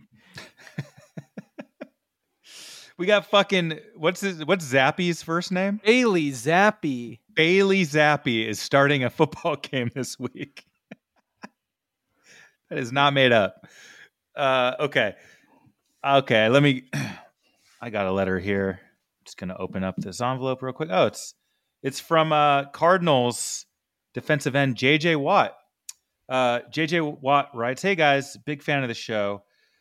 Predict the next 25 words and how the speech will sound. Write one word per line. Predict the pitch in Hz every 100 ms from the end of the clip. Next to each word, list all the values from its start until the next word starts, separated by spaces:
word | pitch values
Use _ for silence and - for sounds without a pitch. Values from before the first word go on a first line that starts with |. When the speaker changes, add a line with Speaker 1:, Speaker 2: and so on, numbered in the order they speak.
| _
Speaker 1:
Uh, | - 123 135
as | 139 127 104
most | 139 160
of | 175 147
you | 139
know, | 123 113 113
somebody | 110 135 131 123
leaked | 107 127 127
some | - 113
personal | - 120 - 110
information | 104 107 104 -
about | 107 101
me | 98
that | 101
was | 90
reported | 92 - 151 185 180
on | 104 90 87 - _ _ -
before | 107 123 120
last | 110 107 104 -
week's | 98 -
game. | 92 82 80 _ _ _ _ _ _ _ _
I | 120
went | 127 175 190
into | 160 156 - 127 117 - 170
AFib | 196 233 - 123 107 98 110